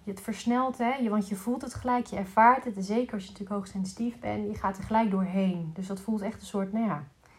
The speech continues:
ik gebruik het woord niet snel, maar wel een beetje magisch. Het is iets dat je, ja, het valt gelijk op zijn plek. Je hebt een inzicht, je kan het bevoelen, je kan het ervaren. En als je wil, ook gelijk dingen loslaten.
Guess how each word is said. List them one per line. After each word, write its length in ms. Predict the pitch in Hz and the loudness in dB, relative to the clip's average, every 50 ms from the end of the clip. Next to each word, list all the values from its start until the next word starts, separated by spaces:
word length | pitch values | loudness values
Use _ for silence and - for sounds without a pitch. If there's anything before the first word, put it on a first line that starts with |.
| - - | -20 -20
ik 60 | - | -12
gebruik 280 | - 190 185 165 165 170 | -6 -2 0 0 0 -2
het 80 | 175 | -4
woord 180 | 170 170 170 160 | -6 -6 -6 -6
niet 140 | 160 156 - | -6 -10 -6
snel, 320 | - 240 226 180 170 185 | -2 0 2 2 2 2
maar 200 | 196 185 180 190 | 0 0 -2 -2
wel 160 | 202 226 185 | -2 -2 -2
een 60 | 160 - | -2 -4
beetje 280 | 190 - - - 196 180 | -6 -8 -8 -8 -8 -4
magisch. 600 | 190 190 196 190 180 - - - - 160 - - - | 0 0 2 2 0 -2 -6 -10 -14 -16 -18 -18 -18
Het 140 | 190 185 202 | -12 -8 -8
is 120 | 196 190 | -6 -4
iets 180 | 202 196 190 - | -4 -6 -6 -6
dat 200 | 196 190 - - | -8 -8 -6 -4
je, 140 | 190 185 190 - - - - - - - - - - - _ _ _ _ _ _ _ - | -4 -4 -6 -6 -12 -20 -20 -20 -20 -20 -20 -20 -20 -20 _ _ _ _ _ _ _ -10
ja, 240 | 302 311 320 302 220 | -4 -2 2 2 2
het 120 | 190 185 | 2 0
valt 200 | - - 202 202 | 0 0 0 0
gelijk 220 | - 220 208 202 - | 2 0 0 0 -2
op 80 | 202 | -8
zijn 180 | - 220 196 - | -8 -10 -10 -4
plek. 240 | - 240 240 240 - | -2 -2 -2 -2 -2
Je 100 | - 196 | -6 -6
hebt 120 | 190 - | -4 -4
een 140 | 202 196 202 | -6 -2 0
inzicht, 460 | 233 247 247 233 233 226 220 - - | 2 2 2 2 0 -6 -6 -6 -8
je 100 | 214 196 | -12 -8
kan 180 | 190 196 190 196 | -4 -2 0 0
het 140 | 196 185 | 0 -2
bevoelen, 600 | 190 202 190 190 196 220 233 233 226 220 220 214 208 | -2 -4 -6 -4 -2 0 2 2 2 2 2 0 0
je 40 | 208 | -2
kan 160 | 202 196 190 | -2 -2 -2
het 100 | 190 190 | -2 -2
ervaren. 540 | 196 190 - 208 202 202 208 214 220 226 220 - - - - - - - - - - - | -4 -4 0 2 4 4 4 4 2 0 -4 -8 -20 -20 -20 -20 -20 -20 -20 -20 -20 -10
En 200 | - 247 269 269 | -6 -6 -4 0
als 160 | 254 220 196 | 0 -2 0
je 100 | 190 214 | 0 -2
wil, 460 | 208 240 254 240 202 190 196 214 214 - - - | 0 0 0 0 0 -2 -2 -6 -8 -12 -8 -4
ook 200 | 214 233 226 - | -4 -4 -4 -4
gelijk 320 | - 202 190 190 190 - - - - - - | -8 -6 -6 -6 -8 -12 -20 -20 -20 -20 -6
dingen 340 | - 208 196 185 180 180 185 | -2 0 2 2 0 2 2
loslaten. 680 | 190 190 190 190 - - - - - - - - 196 | 2 2 2 0 -4 -6 -6 -6 -6 -10 -12 -14 -16